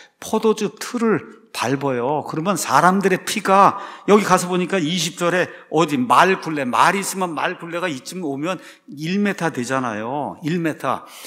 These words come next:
이렇게 되는데 이게 길이가 얼마? 삼백 킬로미터. 알겠죠? 이 일 미터쯤 되는 피, 피 강이 삼백 킬로미터까지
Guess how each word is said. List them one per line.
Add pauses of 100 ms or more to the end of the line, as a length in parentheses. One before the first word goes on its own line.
이렇게
되는데
이게 (240)
길이가
얼마?
삼백
킬로미터. (600)
알겠죠? (260)
이
일
미터쯤
되는
피,
피
강이 (200)
삼백
킬로미터까지